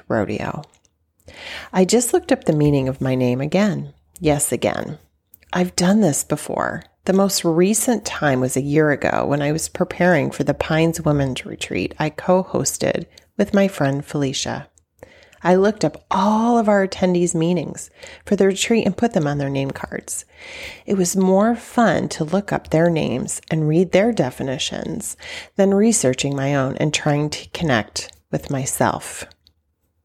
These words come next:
Kind of like everything in life, right? Can somebody relate to that? It's much easier to project and stay on the outside rather than connecting with the inside and getting to know something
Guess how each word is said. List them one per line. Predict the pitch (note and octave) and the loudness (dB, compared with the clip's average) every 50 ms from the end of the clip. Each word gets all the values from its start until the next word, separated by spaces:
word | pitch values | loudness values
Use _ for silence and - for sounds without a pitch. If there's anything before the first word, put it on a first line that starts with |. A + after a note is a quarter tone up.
| _ _ _ _ _ _ _ - | _ _ _ _ _ _ _ -12
Kind | - - G3+ G3 F#3+ | -4 0 2 2 2
of | F#3 F3+ D#3 | 2 2 2
like | D3+ D3 - - _ - | 0 0 -2 -6 _ -4
everything | E3 D#3+ D#3+ D#3+ D#3 C3+ - - A2+ A2 | -2 0 2 0 0 0 0 -2 -2 -2
in | G#2 - | -2 -4
life, | - - - - - - - - - - - _ _ _ _ _ | -4 -4 -2 -4 -4 -6 -8 -14 -14 -16 -18 _ _ _ _ _
right? | - C#3+ C3 C#3 D#3 - - - | -4 -2 -2 -2 -4 -6 -10 -12
Can | - - D3 | -10 -10 -8
somebody | D3 - D3 D3 D3+ D3+ D3+ D3+ | -8 -6 -6 -4 -4 -4 -6 -6
relate | - - D#3 D3+ C#3 - - | -6 -8 -6 -4 -4 -6 -8
to | - - - - | -12 -16 -14 -10
that? | G3+ G3+ A3+ - _ _ - - - - - - - - - - | -10 -10 -10 -12 _ _ -20 -18 -16 -14 -12 -12 -12 -10 -4 -2
It's | - G#3+ - B3 | -2 0 2 2
much | C4+ C#4+ C#4 - - | 2 2 2 0 0
easier | A3+ A#3 A#3+ B3 A#3+ B3+ B3 A#3 A3 | 0 2 2 2 2 2 2 0 0
to | A3 | -2
project | - - G3+ - - G#3 F#3 - - - - - - - - - - - _ _ _ | -6 -8 -4 -2 2 2 2 2 0 -2 -6 -8 -8 -8 -8 -10 -14 -20 _ _ _
and | - G3 F3 E3 | -2 -2 0 0
stay | - - - - - F3 E3+ F#3 F#3+ G3+ G#3+ A3 A3 G#3+ - | -2 -2 -2 0 2 2 4 4 4 2 2 0 -2 -4 -4
on | - F3 D#3 | -4 -2 -2
the | D#3+ D#3+ - - | -2 -2 0 0
outside | E3 F3 - - - - - F#3+ F#3 G3 E3 B2+ A2+ G#2+ C#3 E3 F3+ - _ - - - - - - - - _ _ - | 0 0 0 -2 -2 0 2 4 4 4 2 2 0 0 -2 -6 -8 -12 _ -20 -20 -20 -20 -20 -20 -20 -20 _ _ 0
rather | D#3+ D3+ D3+ E3 E3+ | 2 2 4 4 2
than | E3 F3 F3 E3 | 4 2 0 0
connecting | - - - F3 F3+ F#3 F#3+ - - - C#3+ C#3+ C#3+ | -2 -2 0 0 2 0 0 -2 -4 -2 -2 0 0
with | C#3+ C#3+ - | 0 -2 0
the | - - - | -2 -2 0
inside | D3+ D#3 D#3+ D#3 - - - G#2+ E2+ G#2+ A#2 - - _ - - - | 0 0 0 0 -2 -2 -2 -2 -4 -4 -6 -8 -12 _ -12 -4 -2
and | F3+ E3+ D#3+ | 0 2 2
getting | E3 D#3+ D#3 D#3 | 2 2 2 0
to | D#3 - - D3+ | -2 -2 0 0
know | D3 D3 | 0 0
something | C#3+ - - D#3 D#3 D#3 - - F3+ F3 - | 0 -2 -2 -2 -2 -2 0 0 0 0 -2